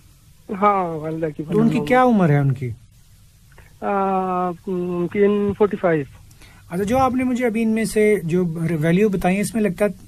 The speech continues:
Speaker 2: triglyceride ज्यादा है उनका, यानी जिस्म में एक चिकनाई होती है, वो ज्यादा है। तो आमतौर पे जब ये patient को blood pressure हो, sugar हो या cholesterol हो,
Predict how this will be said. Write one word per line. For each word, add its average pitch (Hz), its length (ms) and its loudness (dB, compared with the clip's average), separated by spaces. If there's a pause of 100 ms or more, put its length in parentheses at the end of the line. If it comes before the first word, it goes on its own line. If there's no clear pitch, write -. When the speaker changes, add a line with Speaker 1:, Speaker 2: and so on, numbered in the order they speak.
(120)
Speaker 2:
triglyceride 190 640 4
ज्यादा 127 300 0
है 156 100 0
उनका, 151 340 -2
यानी 165 260 0
जिस्म 160 240 -4
में 165 180 2
एक 160 120 -6 (440)
चिकनाई 156 360 -2
होती 156 300 0
है, 160 60 0
वो 160 160 0
ज्यादा 143 320 2
है। 151 200 2 (540)
तो 165 500 4 (420)
आमतौर 214 380 4
पे 214 160 4
जब 190 220 2
ये 202 400 4
patient 175 500 0
को 180 140 2
blood 156 220 2
pressure 165 260 0
हो, 151 200 4
sugar 165 360 0
हो 160 160 0
या 156 100 0
cholesterol 160 600 2
हो, 175 180 2